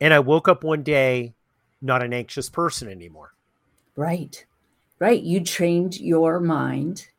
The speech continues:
Speaker 2: your brain, to receive the information and go to the next set of neural pathways, because this first one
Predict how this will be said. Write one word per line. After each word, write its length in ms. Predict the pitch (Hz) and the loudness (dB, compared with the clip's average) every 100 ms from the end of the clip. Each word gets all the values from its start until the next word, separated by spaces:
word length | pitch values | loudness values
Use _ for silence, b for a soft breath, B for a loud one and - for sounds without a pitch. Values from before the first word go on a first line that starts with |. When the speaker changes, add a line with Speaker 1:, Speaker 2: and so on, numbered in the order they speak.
| - | -2
Speaker 2:
your 200 | 170 180 | 0 0
brain, 720 | 175 156 143 139 135 160 - _ - | 0 0 0 0 -2 -4 -10 _ -4
to 160 | 196 | -2
receive 560 | 165 156 - 180 190 170 | 0 0 -2 -2 -4 -2
the 120 | 185 | 0
information 1080 | 170 160 170 160 147 139 - 147 143 139 135 b b | 0 -2 -2 0 0 -2 -4 -4 -4 -6 -8 b b
and 160 | 160 147 | -2 2
go 180 | 147 151 | 0 -2
to 200 | - 147 | -4 -2
the 120 | 139 | 0
next 680 | 143 156 160 - - - - _ | 0 0 -2 -4 -6 -8 -14 _
set 280 | - - 143 | 0 2 2
of 120 | 131 | -2
neural 280 | 135 135 - | -2 -2 -4
pathways, 720 | - - - - - - - b b b | -6 -8 -8 -8 -6 -8 -10 b b b
because 340 | 147 139 147 135 | -8 -2 -2 -2
this 220 | 143 - | -4 -6
first 500 | - 190 180 175 - | -2 0 2 0 0
one 320 | 156 143 143 | 0 0 -2